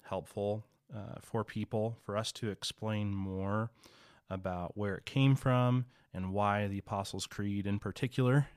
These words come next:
is important. Um, and I know you did a little bit of work on that. Uh, w-, w-, what are some things that would be helpful for,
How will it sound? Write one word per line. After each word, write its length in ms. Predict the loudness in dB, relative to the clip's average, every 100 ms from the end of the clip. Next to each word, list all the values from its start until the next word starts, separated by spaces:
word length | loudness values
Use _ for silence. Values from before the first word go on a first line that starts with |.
| -4
is 180 | -2 0
important. 560 | -2 -2 -2 -2 -4 -8 -20 -20 -20 _
Um, 580 | -4 -2 -2 -2 -4 -6 -2
and 100 | 2
I 60 |
know 100 | 4 4
you 120 | 4
did 120 | 4
a 60 | 4
little 160 | 4
bit 100 | 4
of 60 | 4
work 200 | 2 4
on 160 | 4 6
that. 300 | 6 4 2
Uh, 360 | -4 0 2 2
w-, 220 | 0 -4 -8
w-, 200 | -8 -8 -8 -10 -8 2
what 180 | 6 6
are 60 |
some 200 | 6 2
things 320 | 4 4 2 2
that 200 | 0 -2
would 120 | -6
be 80 | -4
helpful 360 | -6 -6 -10
for, 360 | -10 -10 -10